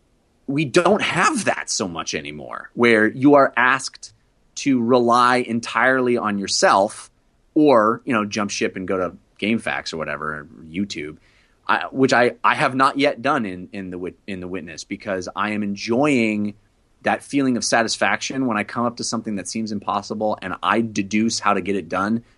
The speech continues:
myself. It is extraordinary. So I can certainly relate to our previous emailer who said,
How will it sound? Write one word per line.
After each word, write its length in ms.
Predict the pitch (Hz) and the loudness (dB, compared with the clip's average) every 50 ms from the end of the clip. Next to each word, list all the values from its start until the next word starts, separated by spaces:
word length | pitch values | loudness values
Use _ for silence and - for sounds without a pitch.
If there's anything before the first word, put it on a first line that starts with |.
| _ _ 101 | _ _ -4
myself. 800 | 101 95 101 - - - - 120 135 180 233 226 - - - _ _ _ _ _ _ _ _ _ _ _ _ _ _ _ _ _ _ | -4 -4 -2 -2 -2 2 4 6 6 6 4 2 -2 -8 -16 _ _ _ _ _ _ _ _ _ _ _ _ _ _ _ _ _ _
It 140 | 135 135 131 | 2 4 6
is 420 | 127 127 120 113 110 107 - - - | 6 6 6 6 4 2 0 -2 -2
extraordinary. 880 | 113 113 - - - - - 165 180 156 120 92 78 65 60 62 - | -2 -2 0 0 0 2 4 6 6 6 4 2 0 -4 -8 -10 -8
So 160 | - - 131 117 | -4 0 2 2
I 120 | 156 170 | 2 2
can 120 | - 202 | 0 -2
certainly 560 | - - - 220 226 190 151 175 170 165 156 135 | -4 -2 -2 -2 -2 -2 -4 -4 -2 -2 0 2
relate 500 | 123 131 123 117 117 127 135 131 - - _ _ _ _ _ _ _ - | 2 4 4 4 4 4 4 2 0 -6 _ _ _ _ _ _ _ -6
to 160 | - 135 113 | 0 2 4
our 140 | 104 104 101 | 4 4 4
previous 540 | - - - 226 254 247 214 151 127 123 107 | 2 0 2 4 4 6 6 6 6 4 2
emailer 640 | 113 107 98 95 92 90 90 90 90 92 92 92 - | 0 0 0 0 0 0 0 0 0 0 0 -2 -4
who 120 | - 117 110 | -6 -4 -2
said, 480 | - - 113 101 98 98 92 90 90 | 0 2 4 4 4 4 2 -2 -6